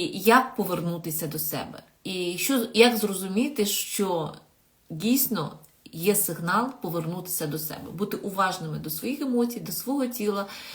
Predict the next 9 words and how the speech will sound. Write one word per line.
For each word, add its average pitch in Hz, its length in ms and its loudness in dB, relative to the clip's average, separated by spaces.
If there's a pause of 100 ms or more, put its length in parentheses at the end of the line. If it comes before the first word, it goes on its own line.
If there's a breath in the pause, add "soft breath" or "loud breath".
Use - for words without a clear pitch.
(180 loud breath)
до 208 100 2
своїх 269 300 2
відчуттів, 240 600 0
і - 20 -8
тоді 185 300 -6
сто 214 240 4
відсотків 220 560 -2 (140)
ви 180 100 -6
відчуєте, 208 640 -2